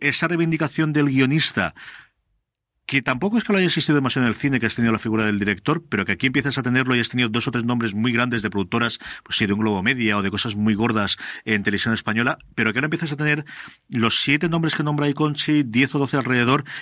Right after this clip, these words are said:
y creo que sí que es una labor de verdad que, que esa en Fuera de Series nos hemos tomado desde el principio y que, y que seguiremos haciendo tanto en los podcasts, como en el texto, como en el vídeo, como en cualquier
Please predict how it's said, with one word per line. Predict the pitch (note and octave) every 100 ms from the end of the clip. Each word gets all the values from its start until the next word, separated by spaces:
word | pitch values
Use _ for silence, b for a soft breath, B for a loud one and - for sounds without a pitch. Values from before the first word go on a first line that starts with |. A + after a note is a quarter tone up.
| B
y | G#2+ F#2+
creo | - A#2
que | A#2
sí | A2
que | A#2
es |
una | A#2+
labor | G#2+ G#2+
de | G#2
verdad | G2 G#2+
que, | G2+ F#2
que | G2+
esa | G2+ A#2+
en | G2+
Fuera | A2+ G#2
de |
Series | - G#2+ G2+ G2+
nos | F#2
hemos | G#2 -
tomado | G2+
desde | G2 F#2+
el |
principio | F#2 G#2 G2 G2+
y | F#2
que, | F#2+ E2+ B B -
y |
que | -
seguiremos | - G2 G2 G2+
haciendo | - G#2+ G#2
tanto | F#2 F2+
en | F2
los | -
podcasts, | C#3 D3+ C#3+ C3+ B B -
como | G2+ F#2+
en | F#2
el | F2+
texto, | A#2+ - C#3 B2+
como | G2 F2+
en | F2
el |
vídeo, | G2+ B2+
como | A#2 F#2+
en |
cualquier | F#2+ F2+